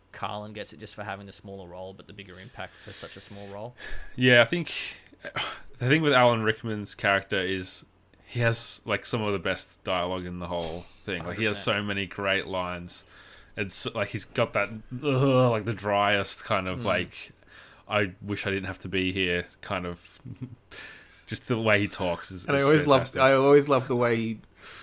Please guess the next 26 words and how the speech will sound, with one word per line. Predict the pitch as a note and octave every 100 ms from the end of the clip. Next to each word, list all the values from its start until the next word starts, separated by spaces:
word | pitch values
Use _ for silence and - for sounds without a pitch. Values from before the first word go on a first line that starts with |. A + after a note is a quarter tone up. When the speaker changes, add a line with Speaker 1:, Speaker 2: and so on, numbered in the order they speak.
| - - _ _ -
Speaker 3:
leans | B2 C3+ C#3 C3
on | B2 A#2
the | -
F | G#2+ G#2+ -
in | G#2
fish | - - G#2 - - A#2
in | G#2+
that | F#2+ - _ -
first | A2+ G2 - -
scene. | - C3 A2 G2 G#2+
"What | G#2+ B2+ B2 D3
are |
you | B2+
gonna | B2+
hit | A2 G3
me | A#2+ G#2+
with? | G#2+ -
Like, | A#2 G#2+
you | A#2
gonna | A2
hit | A#2
me | G#2+
with | G2
that | - G#2
Speaker 1:
That | G#2+ - -
Speaker 3:
fish?" | - - G2+ B2+ - - C3 D#3+